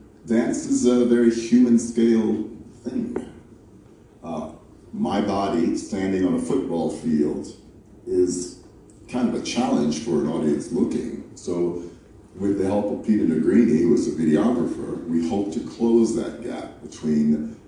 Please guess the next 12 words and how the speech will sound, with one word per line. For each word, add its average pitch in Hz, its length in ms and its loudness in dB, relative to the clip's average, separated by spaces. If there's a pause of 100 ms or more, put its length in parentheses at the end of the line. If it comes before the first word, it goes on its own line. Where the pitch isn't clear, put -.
your - 300 -2
eyes - 720 -6 (180)
and 76 220 0
those - 260 -4
small 82 420 0
figures. - 680 -2 (1500)
Um, 87 380 -10 (880)
that - 400 -2
is 101 400 4 (240)
Deep 95 220 -2
Blue 80 140 -4
Sea. - 360 -8